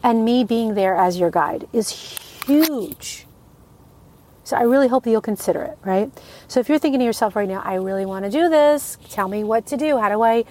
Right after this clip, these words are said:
how do I do it?" So if you go to kara gott warner dot com forward slash challenge, you can sign up right now and you can join me, okay? So it's going to be so exciting this first day.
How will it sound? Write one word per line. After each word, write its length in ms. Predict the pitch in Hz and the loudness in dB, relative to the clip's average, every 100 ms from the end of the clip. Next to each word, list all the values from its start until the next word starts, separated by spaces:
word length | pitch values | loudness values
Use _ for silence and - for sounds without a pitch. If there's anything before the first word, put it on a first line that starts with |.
| - - | -12 -14
how 100 | - | 0
do 60 | 220 | 2
I 40 | |
do 140 | 220 196 | 4 2
it?" 160 | - | 0
So 100 | - | -4
if 120 | 202 240 | -4 -2
you 80 | |
go 140 | 240 262 | 0 2
to 80 | 247 | 2
kara 240 | 233 233 | 0 2
gott 220 | 226 220 | 2 0
warner 240 | 214 214 208 | -4 -6 -2
dot 220 | 190 - | -2 -2
com 360 | 208 208 254 - - - - | -2 0 0 -4 -20 -20 -14
forward 340 | - 220 247 247 | -2 2 2 2
slash 420 | 220 208 202 - | 0 0 -2 -10
challenge, 520 | - 214 196 240 262 392 | -4 0 0 0 0 -2
you 220 | 226 220 | -2 0
can 240 | 233 214 | 0 -2
sign 380 | - - 208 202 | -4 -2 -2 0
up 260 | 175 - - - - - - - | -4 -6 -14 -20 -20 -20 -16 -2
right 320 | 202 202 202 - - | 0 0 -2 -10 -10
now 460 | 190 180 156 285 302 196 | -2 0 -2 -6 -10 -2
and 100 | 190 | -2
you 60 | |
can 180 | 196 190 | 0 -2
join 260 | 180 170 160 | -2 -2 -4
me, 180 | 285 - - - _ 202 | -10 -18 -20 -20 _ -4
okay? 320 | 220 233 349 - _ _ _ _ _ _ _ _ _ _ - - - - - - | 2 2 0 -4 _ _ _ _ _ _ _ _ _ _ -20 -20 -20 -20 -20 -20
So 360 | - 294 269 262 | -4 0 2 2
it's 160 | 277 - | 0 -2
going 220 | 294 294 | 0 2
to 60 | 302 | 2
be 160 | 277 269 | 0 -2
so 320 | - 285 285 | -2 2 2
exciting 420 | 269 294 262 240 | 2 0 2 0
this 140 | 226 | -4
first 340 | - 247 240 - | -2 0 0 0
day. 360 | 220 170 - | 2 2 -2